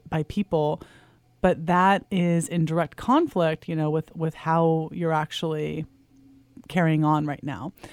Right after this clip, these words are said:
Um, I think that's such a, a, a, a gentle yet not, it's not confrontational, but it's, it's sort of a gentle confrontation,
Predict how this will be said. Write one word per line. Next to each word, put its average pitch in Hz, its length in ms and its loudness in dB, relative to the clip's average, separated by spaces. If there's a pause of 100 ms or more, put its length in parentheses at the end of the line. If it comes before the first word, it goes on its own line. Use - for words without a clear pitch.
(320)
Um, 170 400 6
I 185 100 -4
think 220 140 4
that's 208 180 2
such 214 160 -2
a, 180 220 2 (120)
a, 160 320 -2 (240)
a, 175 280 -4 (280)
a 180 380 2 (300)
gentle 240 840 6 (320)
yet 175 460 2 (1500)
not, 226 260 6
it's 233 180 0
not 269 220 6
confrontational, 190 1000 0
but 175 140 4
it's, 175 320 0
it's - 420 -6
sort 233 100 4
of 214 60 4
a 214 60 4
gentle 185 500 2
confrontation, 147 880 -4